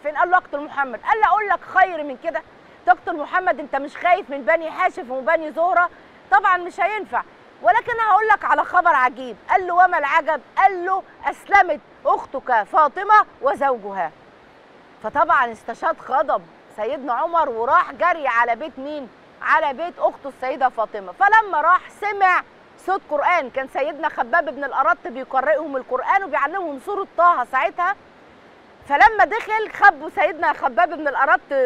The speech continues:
في البيت وقفلوا عليه وايه وجابوا وقعدوا هم، فكان في الصحائف باينه من السيده فاطمه بنت الخطاب، فدارتها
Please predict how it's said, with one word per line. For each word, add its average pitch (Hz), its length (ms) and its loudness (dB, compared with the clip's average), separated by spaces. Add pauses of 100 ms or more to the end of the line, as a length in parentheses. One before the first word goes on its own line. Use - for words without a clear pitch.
في 254 60 -4
البيت 302 400 -6
وقفلوا 311 420 2
عليه 285 300 -2 (480)
وايه 349 540 -2
وجابوا 349 500 0 (220)
وقعدوا 285 500 4
هم، 254 180 -6
فكان 415 340 -2
في 392 140 -6
الصحائف 370 600 4 (100)
باينه 370 340 2 (340)
من 269 120 -8
السيده 339 400 0
فاطمه 370 480 0 (340)
بنت 285 260 -2
الخطاب، 277 540 4
فدارتها 277 680 0